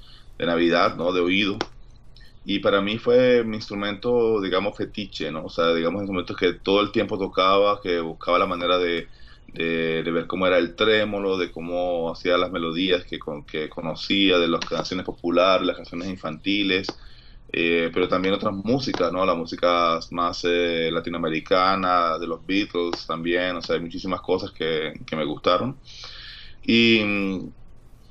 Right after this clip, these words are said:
luego de la mandolina, eh, también estudié clarinete en la escuela, digamos, de la Orquesta Nacional Juvenil en Ve-, en Venezuela. Eh, hice parte de la Orquesta Nacional Juvenil, toqué música clásica,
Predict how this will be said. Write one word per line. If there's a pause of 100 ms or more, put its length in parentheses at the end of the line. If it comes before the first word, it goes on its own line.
(320)
luego
de
la
mandolina,
eh, (100)
también
estudié
clarinete (260)
en
la
escuela,
digamos,
de
la
Orquesta
Nacional
Juvenil (240)
en
Ve-,
en
Venezuela. (920)
Eh,
hice
parte
de
la
Orquesta
Nacional
Juvenil, (220)
toqué
música
clásica,